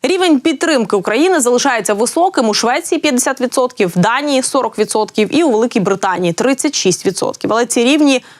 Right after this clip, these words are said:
знизилися на чотирнадцять пунктів порівняно із січневими показниками, бо тоді опитування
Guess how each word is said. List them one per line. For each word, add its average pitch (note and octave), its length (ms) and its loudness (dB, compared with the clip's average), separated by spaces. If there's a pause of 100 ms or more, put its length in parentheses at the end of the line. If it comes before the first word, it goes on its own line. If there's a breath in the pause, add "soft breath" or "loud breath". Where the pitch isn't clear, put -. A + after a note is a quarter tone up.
(200 loud breath)
знизилися D4 680 2
на G#3+ 140 -2
чотирнадцять B3 680 -2
пунктів C#4+ 420 0
порівняно A#3 460 0
із - 200 0
січневими F#3+ 680 -2
показниками, G3+ 760 -2
бо F3 180 0
тоді F3 340 0
опитування G#3+ 600 -2